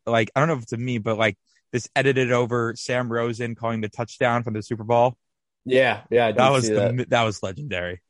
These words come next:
Speaker 2: Sam, Sam's the best, though. Uh, yeah, Sa-, Micheletti and Sam are something else.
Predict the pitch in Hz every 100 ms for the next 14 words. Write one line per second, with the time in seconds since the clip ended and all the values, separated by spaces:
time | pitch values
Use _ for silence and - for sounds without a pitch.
0 | _ - 151 139 120 - 131 113 - -
1 | 90 - 95 95 92 107 98 92 - -
2 | 110 110 123 113 101 _ _ _ - 113
3 | 110 98 101 101 - 117 98 107 - 95
4 | 113 104 104